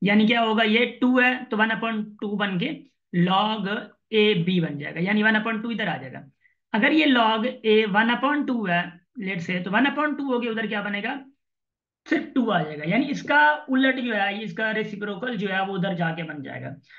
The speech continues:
इस चीज का थोड़ा ख्याल रखना, इसको ख्याल रखते हुए हम लोग solve करते हैं। देखो, ये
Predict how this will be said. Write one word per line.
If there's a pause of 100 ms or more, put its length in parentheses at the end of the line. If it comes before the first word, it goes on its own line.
(140)
इस
चीज
का
थोड़ा
ख्याल
रखना,
इसको
ख्याल
रखते
हुए
हम
लोग
solve
करते
हैं।
देखो, (400)
ये